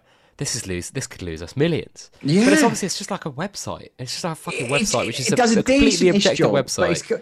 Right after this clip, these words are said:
Speaker 2: yeah, completely objective on age and contract length,
Speaker 1: They're
Speaker 2: obviously,
Speaker 1: good at,
Speaker 2: that
Speaker 1: like,
Speaker 2: co-
Speaker 1: they're good at, like,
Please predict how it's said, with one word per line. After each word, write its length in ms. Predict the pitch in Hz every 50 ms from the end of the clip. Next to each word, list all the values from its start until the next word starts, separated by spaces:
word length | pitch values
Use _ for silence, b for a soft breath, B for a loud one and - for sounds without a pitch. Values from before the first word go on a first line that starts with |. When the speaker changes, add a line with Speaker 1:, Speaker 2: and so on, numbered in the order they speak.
| B B B
Speaker 2:
yeah, 200 | 180 196 185 143
completely 540 | - - 160 147 - 254 254 220 202 208 190
objective 380 | 170 - 180 143 139 143 131
on 120 | 131 123 - _ _ _ _ -
age 720 | 143 143 135 135 135 135 131 131 123 - - - - - _
and 300 | 107 107 104 104 107 107 -
contract 520 | - - 127 123 120 - 139 120 - 123
length, 280 | 127 120 117 117 101 -
Speaker 1:
They're 100 | 120 208
Speaker 2:
obviously, 240 | 226 226 - 269 269
Speaker 1:
good 60 | -
at, 40 | -
Speaker 2:
that 60 | 202
Speaker 1:
like, 160 | 208 208 -
Speaker 2:
co- 40 | - -
Speaker 1:
they're 140 | 208 208
good 160 | 202 - 226 220
at, 120 | 208 -
like, 240 | 175 170 139 -